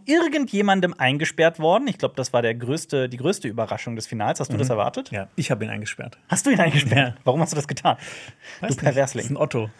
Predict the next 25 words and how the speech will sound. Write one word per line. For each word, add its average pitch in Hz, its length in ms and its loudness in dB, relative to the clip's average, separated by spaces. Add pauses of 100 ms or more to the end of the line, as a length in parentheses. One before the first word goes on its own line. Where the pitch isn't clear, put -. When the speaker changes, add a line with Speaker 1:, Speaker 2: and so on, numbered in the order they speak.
(140)
Speaker 1:
<laughs> - 240 -8
Ja, 196 100 4 (260)
das 131 200 0
ist 131 140 -6
er 123 140 4
tatsächlich. 127 460 -4 (420)
Ähm, 151 420 6
die 160 140 4
schwarzen 190 400 4
Drachen, 180 380 4
die 156 120 -2
Drachensamen 170 680 2
machen 151 280 0
sich 170 220 -6
bereit. 120 540 0
Sie 139 180 -2
bereiten 131 420 2
sich 127 180 -6
auf 127 120 -2
die 123 100 -6
Schlacht - 380 0
vor. 185 340 2
Rhaenyra 135 500 4
will 135 120 2
ja, 156 240 6